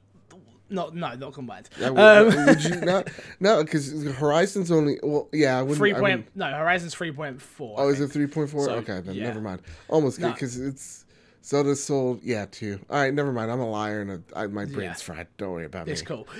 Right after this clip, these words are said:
Speaker 2: I'll,
Speaker 1: Um,
Speaker 2: I'll
Speaker 1: but
Speaker 2: walk
Speaker 1: I
Speaker 2: away.
Speaker 1: just, I wanna say congratulations to this
Speaker 2: Yeah.
Speaker 1: game. Honestly, like, they hit on something. Again, it's definitely a game that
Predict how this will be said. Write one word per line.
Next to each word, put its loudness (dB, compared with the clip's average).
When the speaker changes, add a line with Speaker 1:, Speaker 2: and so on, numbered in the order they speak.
Speaker 2:
I'll, 4
Speaker 1:
Um, -2
Speaker 2:
I'll -8
Speaker 1:
but 0
Speaker 2:
walk -10
Speaker 1:
I 4
Speaker 2:
away. -2
Speaker 1:
just, -4
I -6
wanna 0
say -2
congratulations -6
to -8
this -6
Speaker 2:
Yeah. -10
Speaker 1:
game. -12
Honestly, -8
like, -6
they 0
hit -2
on -6
something. -8
Again, 4
it's -6
definitely -2
a 0
game -6
that -6